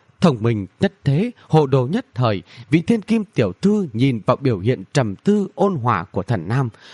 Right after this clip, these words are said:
vốn đã không nghĩ không thể phát sinh sự tình nào khác được. Thần gia sở dĩ không chủ động thoái hôn là vì giữ thể diện cho bên nhà gái. Một khi nhà trai lên tiếng thoái hôn, đối với nhà gái không khác gì bị bôi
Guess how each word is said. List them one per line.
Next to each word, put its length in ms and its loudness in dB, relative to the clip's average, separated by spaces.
vốn 280 2
đã 180 0
không 260 -4
nghĩ 200 -2
không 140 2
thể 180 -4
phát 240 -4
sinh 260 -2
sự 340 -2
tình 300 -2
nào 240 -6
khác 240 -6
được. 200 -2
Thần 200 2
gia 140 2
sở 260 -2
dĩ 200 -2
không 260 -4
chủ 140 0
động 260 -4
thoái 260 -4
hôn 240 0
là 120 2
vì 180 0
giữ 280 -2
thể 220 -2
diện 300 -4
cho 140 -2
bên 220 -2
nhà 260 -4
gái. 320 -4
Một 160 2
khi 120 0
nhà 240 -2
trai 380 -4
lên 260 0
tiếng 280 -2
thoái 260 -4
hôn, 260 0
đối 160 2
với 140 0
nhà 300 -2
gái 360 -2
không 120 0
khác 220 -4
gì 240 2
bị 220 2
bôi 200 2